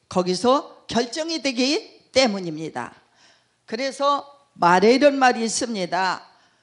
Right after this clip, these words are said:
"콩 심은 데는 콩이 나고 팥 심은 데는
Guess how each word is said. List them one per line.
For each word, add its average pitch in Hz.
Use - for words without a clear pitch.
"콩 370
심은 330
데는 277
콩이 392
나고 185
팥 -
심은 427
데는 339